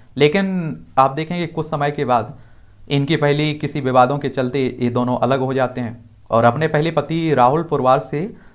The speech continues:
तलाक लेने के बाद उन्होंने अभिषेक झा के नाम के लड़के से अपनी दूसरी शादी की थी। और आपको बता दूं कि उनके दूसरे पति अभ-, अभिषेक झा बिहार के मुजफ्फरपुर जिले के निवासी हैं और एक प्लस नाम के हॉस्पिटल को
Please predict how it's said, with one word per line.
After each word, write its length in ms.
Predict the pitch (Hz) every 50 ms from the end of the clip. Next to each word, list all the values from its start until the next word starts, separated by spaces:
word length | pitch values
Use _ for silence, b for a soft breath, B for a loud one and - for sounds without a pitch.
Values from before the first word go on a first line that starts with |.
| B B -
तलाक 340 | 143 143 156 165 190 185
लेने 220 | 208 190 190 190 202
के 80 | 196
बाद 180 | 196 196 190 185
उन्होंने 260 | 185 175 180 180 190
अभिषेक 500 | - 139 135 143 143 - - 190 196 147
झा 220 | 123 135 143 165 170
के 140 | 165 156
नाम 280 | 143 127 123 131 151 160
के 120 | - -
लड़के 320 | 110 113 123 123 127 - 156
से 140 | 156 - 160
अपनी 200 | 156 156 156 139
दूसरी 360 | 131 143 143 139 - 143 143
शादी 300 | 143 143 135 127 131 123
की 140 | 120 131 117
थी। 280 | 117 123 117 117 b b b b b b b b b b
और 140 | - 110 120
आपको 240 | 127 135 139 - 165
बता 200 | 156 151 156 160
दूं 120 | 170 190
कि 100 | 180 196
उनके 200 | 185 175 160 165
दूसरे 380 | 143 123 127 135 135 - 170 175
पति 300 | 170 156 147 151 175 160
अभ-, 420 | - 127 117 113 - - - -
अभिषेक 440 | 123 120 117 117 - 156 160 156 120
झा 240 | 113 120 110 104 131 B B B B B B -
बिहार 340 | 117 135 143 143 147 160 180
के 120 | 175 202
मुजफ्फरपुर 1080 | 185 165 151 156 165 160 160 185 190 196 190 175 - - - - - - - 160 160 151
जिले 300 | 120 120 127 135 156 180
के 100 | - 143
निवासी 420 | 127 113 120 120 117 120 - 170
हैं 280 | 175 190 233 240 B B B B B B
और 140 | 123 123 127
एक 300 | 147 165 160 - - -
प्लस 300 | 160 170 190 202 202 -
नाम 240 | 170 147 147 151 156
के 120 | - 170
हॉस्पिटल 480 | 160 139 131 - - 135 131 143 139 139
को 360 | 139 - 147 147 147 151